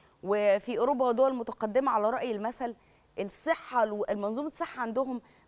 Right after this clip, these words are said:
ما قدرتش تستوعب الاعداد، ولا كان عندهم مستشفيات تستوعب الاعداد، لكن احنا الحمد لله رب العالمين ما وصلناش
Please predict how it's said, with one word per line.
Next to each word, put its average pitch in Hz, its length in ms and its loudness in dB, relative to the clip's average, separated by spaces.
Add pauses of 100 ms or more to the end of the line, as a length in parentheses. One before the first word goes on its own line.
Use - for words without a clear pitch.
ما 208 100 -4
قدرتش 233 340 -2
تستوعب 294 560 0
الاعداد، 226 520 0 (580)
ولا 262 260 4
كان 294 160 -4
عندهم 247 340 -2
مستشفيات 277 480 -10
تستوعب 294 400 -4
الاعداد، 240 520 -4 (580)
لكن 208 200 -6
احنا 277 180 -4
الحمد 294 320 -4
لله 277 180 2
رب 254 180 0
العالمين 226 200 0
ما 208 40 -2
وصلناش 247 320 -6